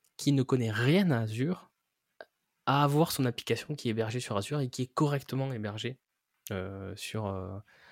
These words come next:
euh, sur Azure. Euh, et puis aujourd'hui, je suis dans l'équipe, donc, euh, Cloud Advocate, comme je le disais en, en début d'épisode, sur la partie data,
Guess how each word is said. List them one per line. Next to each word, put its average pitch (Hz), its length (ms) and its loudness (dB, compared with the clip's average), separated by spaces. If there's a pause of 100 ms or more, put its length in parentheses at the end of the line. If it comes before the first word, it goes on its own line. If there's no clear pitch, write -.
(360)
euh, 95 320 -4
sur 101 180 -4
Azure. 95 260 -8 (560)
Euh, 92 160 -6
et 110 140 -2
puis 123 140 -2
aujourd'hui, 127 380 6
je - 60 4
suis 127 100 -2
dans 113 120 4
l'équipe, 110 300 -2
donc, 98 200 0
euh, 95 60 0
Cloud 104 220 4
Advocate, 107 360 0
comme 101 160 -4
je 101 100 -4
le 98 60 -6
disais 104 220 -2
en, 98 260 -2
en 98 100 -4
début 104 220 -6
d'épisode, 110 540 0 (280)
sur - 180 -2
la 113 80 2
partie - 240 -6
data, 120 360 0